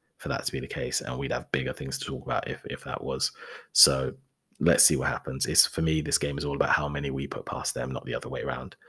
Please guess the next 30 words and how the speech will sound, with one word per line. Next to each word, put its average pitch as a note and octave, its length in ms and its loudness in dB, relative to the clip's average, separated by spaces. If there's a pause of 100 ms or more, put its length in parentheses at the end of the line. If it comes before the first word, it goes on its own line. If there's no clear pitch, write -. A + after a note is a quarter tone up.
(300)
Southampton F2+ 480 8
have D#2+ 80 4
played D#2+ 220 6
eleven, D#2 460 2
won D#2+ 240 4
three, D3 440 -2
drawn, C#3+ 560 -2 (160)
uh, C3 260 -4
two, D3 300 0
lost C#2 320 2
six. - 480 4 (520)
Um, C2 600 -2 (1120)
they've D#2+ 180 2
scored D2+ 280 2
ten E2 240 4
goals D2+ 240 4
and C#2+ 100 -4
conceded C#2 400 0
eighteen. C3 560 -4 (640)
Um, C3 560 -2 (160)
yeah, A#2+ 380 -2 (200)
that, - 300 2
that D3 160 -2
tells B2+ 240 -2
you C3 80 -4
what - 100 -4
you A#2 80 -6
need A#2 140 -8
to - 140 -8
know. A2+ 180 -6